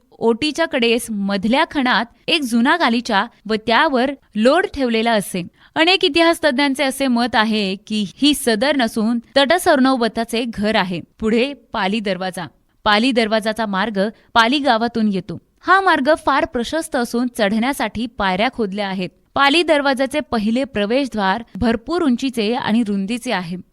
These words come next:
यातून हत्ती सुद्धा अंबरीसह आत येऊ शकतो. हे प्रवेशद्वार ओलांडून दोनशे मीटर पुढे गेल्यावर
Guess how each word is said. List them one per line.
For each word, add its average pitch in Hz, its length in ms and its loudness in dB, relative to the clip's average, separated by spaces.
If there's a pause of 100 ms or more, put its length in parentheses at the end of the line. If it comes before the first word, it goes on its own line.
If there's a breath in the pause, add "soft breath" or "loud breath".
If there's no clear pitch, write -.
(140)
यातून 233 360 2
हत्ती 220 440 -2
सुद्धा 240 400 2 (260 soft breath)
अंबरीसह 302 640 2
आत 262 280 2
येऊ 226 220 0
शकतो. 185 400 -8 (160)
हे 254 100 2
प्रवेशद्वार 262 680 0
ओलांडून 226 520 0
दोनशे 233 440 -2
मीटर 320 320 -2
पुढे 269 300 0
गेल्यावर 220 480 0